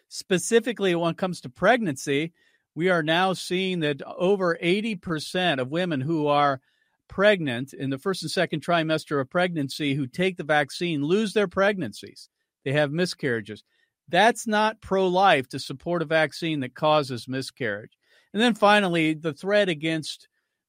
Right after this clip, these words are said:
the First Amendment. And that is a big, big thing. We cannot have, uh, the end of abortion without freedom of expression. There is no social reform without freedom of speech. So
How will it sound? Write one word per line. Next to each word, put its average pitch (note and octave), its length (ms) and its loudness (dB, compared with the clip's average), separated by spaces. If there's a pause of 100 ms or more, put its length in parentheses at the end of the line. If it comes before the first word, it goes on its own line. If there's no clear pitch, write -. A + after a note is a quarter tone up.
the D3 480 2
First C#3+ 360 -2
Amendment. A#2+ 540 -4
And C3+ 180 -6
that D3 200 2
is C#3 240 -2
a A#2+ 80 -4
big, B2+ 340 -4
big A#2+ 460 -6
thing. A2+ 480 -2
We D3 140 0
cannot F#3+ 380 4
have, C#3 420 6 (580)
uh, C3+ 260 2
the C#3+ 220 2
end G3 160 2
of F3+ 80 -4
abortion D#3 540 0
without C#3+ 340 0
freedom F3 380 -2
of C#3 120 -2
expression. C3 840 -6
There C#3 160 -4
is G#3 200 0
no G3 340 4
social F3+ 580 0
reform C#3 680 0 (560)
without C#3+ 460 4 (800)
freedom D3 380 0
of A#2+ 120 -4
speech. B2 460 -6
So D#3 380 4